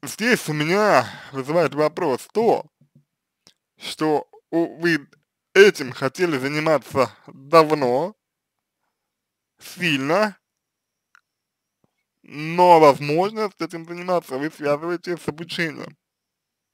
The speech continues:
Может быть, возможность этим заниматься и начинается с обучения,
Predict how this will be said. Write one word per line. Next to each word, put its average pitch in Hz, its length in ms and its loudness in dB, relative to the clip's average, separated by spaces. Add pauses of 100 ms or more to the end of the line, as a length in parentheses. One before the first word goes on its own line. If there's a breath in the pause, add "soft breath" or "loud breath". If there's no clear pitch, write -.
(1700)
Может 160 580 2
быть, 127 180 -6
возможность 147 720 -4
этим 143 260 -12
заниматься 143 640 -6 (160)
и 143 340 -12
начинается 151 800 -4
с - 80 -20
обучения, 123 680 -12